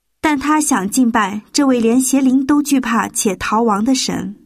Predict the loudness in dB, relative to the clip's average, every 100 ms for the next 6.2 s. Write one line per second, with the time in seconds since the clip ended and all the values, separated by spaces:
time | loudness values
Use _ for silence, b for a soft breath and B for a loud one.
0 | _ _ _ _ -2 0 0 0 -2 -2
1 | -2 0 -2 -4 -2 -2 -2 -2 -4 -2
2 | -2 0 -2 0 -2 -2 -6 -8 -12 _
3 | _ _ _ _ _ _ _ -2 0 2
4 | 2 2 0 -2 -2 -2 -4 -8 b b
5 | -2 0 0 -2 0 0 0 0 -2 0
6 | -4 -4